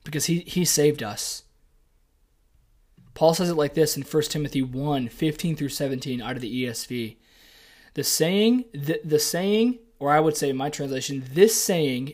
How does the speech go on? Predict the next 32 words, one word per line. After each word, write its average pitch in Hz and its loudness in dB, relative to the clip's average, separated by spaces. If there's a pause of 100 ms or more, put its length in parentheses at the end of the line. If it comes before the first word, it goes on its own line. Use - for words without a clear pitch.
is 143 -2
trustworthy 139 -2
and 143 -6
deserving 147 -2
of 135 -10
full 151 4
acceptance, - -10 (400)
that 135 -8
Christ 208 0
Jesus 151 -2
came 185 0
into 170 -4
the 233 4
world 139 2
to 147 -8
save 123 -6
sinners, 131 -2 (400)
of 135 -6
whom 170 -2 (120)
I 139 -2
am 139 -4
the - -10
foremost." 117 -12 (1300)
Other 156 0
translations 151 0
will 143 -4
say 139 0 (200)
that 143 -6
he 160 -2
is 147 -2
the 143 -8
chief - -4